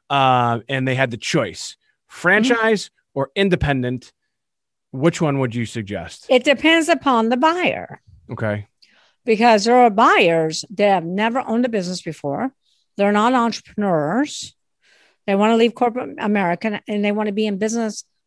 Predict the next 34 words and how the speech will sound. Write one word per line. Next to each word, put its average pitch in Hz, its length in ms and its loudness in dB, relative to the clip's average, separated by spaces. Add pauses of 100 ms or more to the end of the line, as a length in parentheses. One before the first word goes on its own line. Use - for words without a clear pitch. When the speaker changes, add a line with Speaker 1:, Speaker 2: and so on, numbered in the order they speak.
(120)
Speaker 2:
for 311 180 2
themselves, 214 420 -2
but 220 120 -8
not 170 260 -8
by 180 300 0
themselves. - 720 -12 (460)
So 233 180 4
a 208 60 4
franchise 185 840 0
is - 160 -8
a 190 40 -8
perfect 175 400 -10
fit - 240 -8
for 143 80 -12
them, - 320 -18 (240)
but 226 380 -6
look 233 180 -2
for 247 160 -8
an 233 80 -4
existing 196 600 -6
one, 156 240 -8
not 160 160 -8
a 226 180 -4
new 240 180 0
<laughs> 196 120 -2
one. 208 260 -2 (720)
And 220 180 0
then 339 260 4
you've 262 200 0
got 240 380 2
the - 80 -8
buyers 240 640 0
who 262 200 -2
are 339 280 2